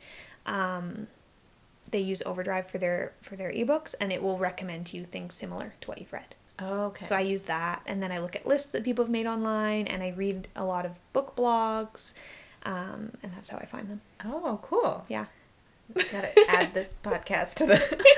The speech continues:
Speaker 2: <laughs> ways to find things.
Speaker 1: <laughs> Ways to find things. Um, yeah. Over to you, Karen.
Speaker 2: Well, the other one,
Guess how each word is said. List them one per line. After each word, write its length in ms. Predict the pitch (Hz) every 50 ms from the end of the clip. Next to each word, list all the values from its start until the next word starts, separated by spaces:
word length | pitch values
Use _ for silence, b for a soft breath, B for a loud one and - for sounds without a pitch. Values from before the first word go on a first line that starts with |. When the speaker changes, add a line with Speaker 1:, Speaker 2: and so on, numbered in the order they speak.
| 554 -
Speaker 2:
<laughs> 160 | 523 554 -
ways 240 | - 262 277 320 - -
to 60 | 392
find 320 | - 311 226 349 185 254
things. 440 | - 285 170 156 - 494 - - - 605 - -
Speaker 1:
<laughs> 160 | 906 - -
Ways 200 | - 285 302 320 -
to 60 | 349
find 240 | 277 240 208 202 190
things. 260 | 180 190 214 - - - 320 415 440 415 B 330 302 B B
Um, 520 | 240 233 233 233 233 240 233 233 240 247
yeah. 200 | 427 480 - - - - - - - - - - - - - - -
Over 220 | - 254 285 294 330
to 80 | 359
you, 220 | 330 339 370 381 370
Karen. 500 | 370 - 226 208 214 226 269 302 311 349 359 - - -
Speaker 2:
Well, 500 | 240 247 247 254 254 254 247 - - - - - - - -
the 160 | 208 240 233
other 140 | 233 - 494 494 415 392
one, 340 | 381 359 339 330 311 -